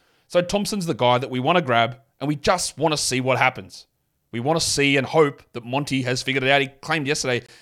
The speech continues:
he has. "Nah, look, yeah, we, we see, like, we get some spacing and some movement. Things actually work." No, oh, really, Monty? Thank you. But eBay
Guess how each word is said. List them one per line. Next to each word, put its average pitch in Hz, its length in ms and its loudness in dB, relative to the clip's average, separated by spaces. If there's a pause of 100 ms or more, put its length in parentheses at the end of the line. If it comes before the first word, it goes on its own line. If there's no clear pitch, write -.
(160)
he 151 80 2
has. 160 180 4
"Nah, 180 300 2
look, 180 240 -2
yeah, 180 220 2
we, 165 280 0
we 151 160 -4
see, 175 320 0
like, 160 180 -2
we 147 80 -6
get 175 200 -8
some 156 100 -10
spacing 180 460 -2
and 165 80 -6
some 127 160 -6
movement. 180 320 -4
Things 185 160 -4
actually 160 240 -4
work." 180 200 -2
No, 123 160 -8
oh, 113 160 -2
really, 123 240 -4
Monty? 101 260 -12
Thank 127 200 -10
you. 98 100 -12 (800)
But - 120 -6
eBay 165 300 4